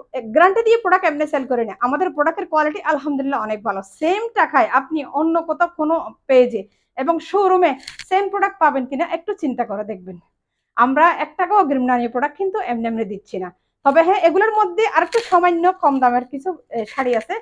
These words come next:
আমি অতটুকু গ্যারান্টি দিয়ে বলতে পারি এগুলো কপি হবে, এই অরিজিনাল শাড়িটা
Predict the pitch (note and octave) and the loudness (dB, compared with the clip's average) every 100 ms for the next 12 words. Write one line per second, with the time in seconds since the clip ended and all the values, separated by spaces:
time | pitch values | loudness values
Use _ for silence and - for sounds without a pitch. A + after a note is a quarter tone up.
0 | - _ _ _ B3 F4+ A#4 - _ - | -12 _ _ _ 0 0 -2 -4 _ -4
1 | E4 G#4+ A4+ A#4+ F#4+ E4+ F4+ D4 C#4+ C4 | -2 0 2 4 4 4 2 2 0 0
2 | C4 F4 A4 _ _ A#3+ B3 C4 A3 G#3+ | -2 -2 -4 _ _ -6 -6 -4 -6 -8
3 | A3 F#3+ D#3 D3+ _ _ _ - F#4 - | -12 -12 -20 -20 _ _ _ 0 2 4
4 | E4+ D4+ F#4+ G#4+ F#4+ E4+ C4+ | 2 2 -2 -2 -2 0 0